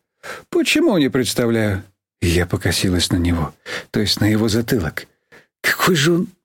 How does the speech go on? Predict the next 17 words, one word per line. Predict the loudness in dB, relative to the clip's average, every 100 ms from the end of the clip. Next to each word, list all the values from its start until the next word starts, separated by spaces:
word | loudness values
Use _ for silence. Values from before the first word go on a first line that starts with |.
| _ _
ну | 0 2
неужели | 2 4 2 2
всё | 2 2
надо | 2 0
понимать | 2 2 2 2
буквально? | 0 0 0 0 -2 -2 -4 -4 -4 -2
Или | 0 2
он | 2
издевается? | 2 2 0 0 0 -2 -4 -8 _ _ _ _ _ _ _ _
«Потому | -4 0 0
что | 0 0
у | 2
меня | 2 2
было, | 2 2 0
что | 0 -2
папе | -2 -2 -2
рассказать», — | -2 0 0 0 -2